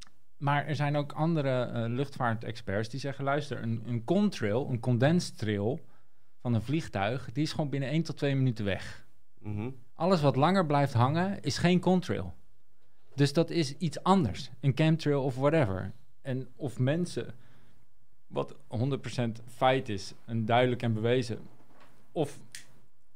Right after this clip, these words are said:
Speaker 1: andere wezens die neerhangen, daar kun je over twisten. Maar dat het een ding is, dat is, dat is gewoon een feit.
Speaker 2: Ja.
Speaker 1: En ja, weet je, die, die buitenaardse, weet je, als jij hier vanuit een andere ster hierheen kunt komen,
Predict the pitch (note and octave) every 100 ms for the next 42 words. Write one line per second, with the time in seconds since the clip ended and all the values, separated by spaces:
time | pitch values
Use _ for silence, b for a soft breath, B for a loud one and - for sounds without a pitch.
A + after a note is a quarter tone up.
0 | - F3+ F#3+ F3+ F3+ F3+ E3 C3+ D3+ D#3+
1 | D#3+ - - - - C#3+ D3+ C3+ C#3+ D3
2 | - - - - C#3+ C3+ D#3+ C#3 A#2 A2+
3 | B2 E3 - G#3 E3 C3+ D#3+ D3 - B2
4 | A#2 E3+ A#3 G#3+ F3+ F3 E3 C3+ C#3+ D#3
5 | C3+ - B2+ B2+ A#2+ - A2+ G#2 F2 -
6 | - - - - - - - - A2 G2
7 | - - A2 G#2+ F2 E2 F#2 F#2 A2 G#2
8 | G#2 - - - C3+ A2 G2 G#2+ A2 D#2
9 | A2 A2 C3 - C#3 - - C#3+ D#3 C#3+
10 | C#3+ C#3 D3 D3 D3+ D3 D#3 D3 B2 -
11 | E3 D3 B2 A#2+ A2 - - - C#3+ D#3
12 | C#3+ F3 C#3+ A#2+ - G2+ G2+ C3+ E3+